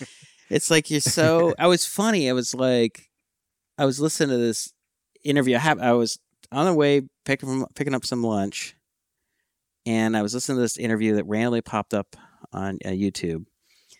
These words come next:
Speaker 1: and it was one of the guys who did the, he's an ex, uh, Navy seal, and he trained Keanu Reeves on the more recent, uh, John Wick,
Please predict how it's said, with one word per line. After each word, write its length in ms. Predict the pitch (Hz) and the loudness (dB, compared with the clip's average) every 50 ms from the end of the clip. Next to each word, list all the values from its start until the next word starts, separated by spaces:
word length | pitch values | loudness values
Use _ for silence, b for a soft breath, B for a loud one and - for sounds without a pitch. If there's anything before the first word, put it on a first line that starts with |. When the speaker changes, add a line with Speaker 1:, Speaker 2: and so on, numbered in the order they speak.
| b b b _ - | b b b _ -4
Speaker 1:
and 760 | 110 107 107 107 107 107 107 107 104 101 101 101 98 95 - b b b b b b b | -2 -2 0 0 0 0 0 0 0 -2 -2 -2 -4 -8 -10 b b b b b b b
it 80 | - - | -4 -2
was 100 | 117 113 | 0 0
one 60 | 127 | 2
of 40 | 131 | 0
the 60 | 123 | 0
guys 560 | 110 113 113 113 113 113 113 113 110 107 - | 0 0 0 2 2 2 2 2 0 0 -2
who 160 | - 120 110 | -2 -2 -4
did 400 | 101 98 110 104 104 101 95 90 | -2 0 0 0 0 0 -2 -4
the, 200 | 104 98 95 95 | -4 -2 -2 -2
he's 160 | 98 107 101 - | -2 -4 -4 -4
an 80 | 98 - | -6 -4
ex, 460 | 120 117 - - - - - - - _ - | -4 -4 -4 -4 -4 -4 -4 -6 -8 _ -6
uh, 180 | 113 110 101 101 | -4 -2 -2 0
Navy 260 | 101 113 117 113 113 | 2 0 0 0 0
seal, 640 | 101 - - 117 110 104 92 73 76 87 - _ _ _ _ _ _ _ _ _ _ - | 0 -2 0 0 0 0 -2 -4 -6 -10 -12 _ _ _ _ _ _ _ _ _ _ -8
and 140 | - 101 104 | -6 -6 -4
he 300 | 110 123 123 120 117 123 _ _ - | -2 0 0 0 0 -2 _ _ -14
trained 720 | - - - 123 113 110 110 107 107 104 101 98 92 - - - | -12 -6 -2 0 0 0 0 -2 -2 -2 -4 -6 -10 -12 -18 -16
Keanu 360 | - - 120 110 107 98 95 98 | -8 -6 -4 -4 -2 -4 -4 -2
Reeves 560 | 117 143 151 135 117 110 104 104 101 98 - | -2 0 2 2 2 2 0 0 -2 -6 -8
on 180 | - 113 101 | -10 -8 -6
the 80 | 101 101 | -6 -4
more 320 | 101 101 104 101 101 98 | -4 -4 -4 -2 -2 -4
recent, 480 | 95 92 98 98 - - - 98 92 - - - - _ _ _ _ - | -4 -4 -6 -6 -6 -8 -8 -8 -10 -12 -14 -20 -20 _ _ _ _ -12
uh, 340 | - 87 82 82 82 80 | -10 -8 -6 -6 -6 -8
John 280 | 82 - 110 98 95 95 | -6 -4 -2 -2 -2 -2
Wick, 220 | 90 78 - - | -6 -8 -10 -14